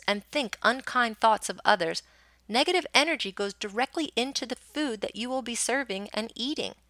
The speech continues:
Therefore, you are essentially eating anger, intolerance, and even hatred. Did you ever stop to think that perhaps the reason you might sometimes feel yucky after a meal is that there was negative energy in the food?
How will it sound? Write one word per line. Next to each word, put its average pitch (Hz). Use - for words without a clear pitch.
Therefore, 233
you 208
are 208
essentially 208
eating 226
anger, 226
intolerance, 208
and 202
even 285
hatred. -
Did 220
you 240
ever 311
stop -
to 233
think 202
that -
perhaps 214
the 208
reason 208
you 190
might 175
sometimes 190
feel 190
yucky 185
after 175
a 180
meal 185
is -
that 190
there 190
was 180
negative 180
energy 185
in 240
the 247
food? 269